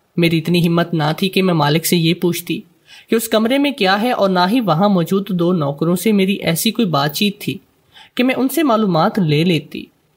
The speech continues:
और सबसे बढ़कर मालिक मुझ पर बहुत ही भरोसा करता था। मैं किसी सूरत मालिक का भरोसा तोड़ना नहीं चाहती, क्योंकि मुझे उस घर में बैठे बिठाए सब कुछ मिल रहा था और कोई मेरे सर पर सवार भी नहीं था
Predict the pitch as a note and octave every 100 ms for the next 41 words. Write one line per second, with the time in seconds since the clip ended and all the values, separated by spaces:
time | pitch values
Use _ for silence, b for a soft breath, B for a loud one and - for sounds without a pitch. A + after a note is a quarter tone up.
0 | _ B B A3 C4 A#3+ F4+ B3 B3 F4
1 | C#4 F#3 A3+ A#3+ A#3 - B3+ G3 E3 A#3+
2 | C4 F3+ E3 D#3+ A#3+ A#3 C#3+ E3 E3 -
3 | - - _ _ _ _ _ _ _ b
4 | b A3 A3+ C4 E4+ C#4+ C#4+ D4 G3+ G3+
5 | B3 C#4 G3 F#3+ F#3+ C4 F#3 F3 G#3+ E3+
6 | E3 A3 D#3+ C#3 C#3+ - _ - A3 C4+
7 | A3 F#3 A#3 A3+ - F3 F#3 G3+ D#3 D3
8 | G#3 F3+ F3 E3+ F3 F3 E3+ A3+ A3 G3
9 | F#3 E3 E3+ F3+ E3 G3+ _ _ _ b
10 | b b G#3+ A3+ D4 C#4 C#4+ C#4+ G#3 G3+
11 | C#4+ C#4+ G3 D#3 F3+ G3+ C4+ F#3+ D3+ F#3+
12 | - -